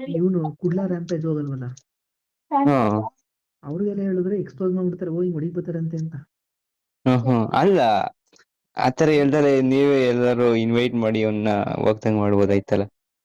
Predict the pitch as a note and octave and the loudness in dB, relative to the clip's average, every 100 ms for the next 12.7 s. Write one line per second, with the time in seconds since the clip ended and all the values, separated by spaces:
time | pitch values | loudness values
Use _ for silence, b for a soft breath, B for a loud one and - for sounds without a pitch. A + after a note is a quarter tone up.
0 | _ _ _ _ _ _ C3+ B2 A#2+ A#2+ | _ _ _ _ _ _ -14 -10 -10 -10
1 | C3+ C3+ B2 B2+ A#2+ A#2+ A2+ B2+ B2+ A#2+ | -10 -8 -8 -6 -8 -8 -12 -10 -10 -8
2 | B2 C3 A2+ C#3+ C3+ B2 C3+ B2+ - E3 | -8 -8 -12 -10 -10 -8 -8 -8 -4 -4
3 | E3+ E3+ D#3 D#3 D3+ D#3 D3 C#3+ D3 D3 | -2 -2 -2 -2 -2 -2 -2 -2 -4 -4
4 | E3+ E3 D#3 D#3 D#3 D3+ C#3 C#3+ C3+ - | -2 -2 -2 -4 -6 -8 -8 -10 -12 -14
5 | _ - B2+ C#3+ C#3 A#2 G#2 A#2 B2 A2 | _ 0 2 4 2 0 0 0 2 2
6 | A2 A2 G#2+ G#2+ G#2+ G#2 G2+ G2+ _ _ | 2 2 0 0 0 0 -2 -6 _ _
7 | _ _ _ _ - D#3+ D#3 D3+ D3+ _ | _ _ _ _ -10 -8 -6 -8 -12 _
8 | C#3+ C#3+ C#3+ D#3 F3 E3+ E3 E3 D3 D#3+ | -10 -6 -4 -2 -2 -2 -2 -4 -4 -6
9 | E3 D#3 D#3 D3 C#3+ C#3+ C#3+ C3 C#3+ D3 | -4 -4 -4 -6 -6 -6 -6 -4 -4 -4
10 | D3 C#3 D3 D#3 D3 D3 C#3+ C#3 D3+ - | -4 -6 -6 -4 -4 -6 -8 -8 -10 -6
11 | E3+ E3+ D#3+ C#3+ C#3+ C#3+ D3+ C#3+ C#3 B2+ | -4 -4 -4 -6 -8 -8 -8 -6 -6 -8
12 | - _ _ _ _ - A2+ | -14 _ _ _ _ -4 0